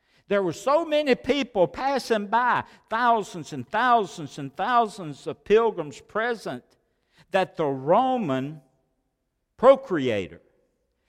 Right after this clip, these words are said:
felt compelled to announce the reason for the execution of Christ in three languages, in Hebrew and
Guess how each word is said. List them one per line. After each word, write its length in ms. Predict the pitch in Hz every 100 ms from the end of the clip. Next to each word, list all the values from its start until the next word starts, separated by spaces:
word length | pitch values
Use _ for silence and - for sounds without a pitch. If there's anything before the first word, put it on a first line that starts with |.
| _
felt 500 | - 226 208 185 -
compelled 720 | 165 151 226 254 220 170 170
to 140 | 185
announce 540 | 175 160 202 247 233 -
the 160 | 190
reason 580 | 165 190 285 262 196 185
for 160 | 175 175
the 100 | 175
execution 880 | 208 220 - 185 - 247 247 - 165
of 180 | 160 -
Christ 580 | 214 254 226 185 - _ _ _
in 200 | - 196
three 360 | 202 196 247 254
languages, 1040 | 254 285 277 240 170 117 120 98 82 - _ _ _ _ _
in 560 | 147 147 139 123 110 107 _ _ _ _ _ _ _ _ _ _
Hebrew 640 | 196 160 113 104 87 82 76 _
and 380 | - 98 92 85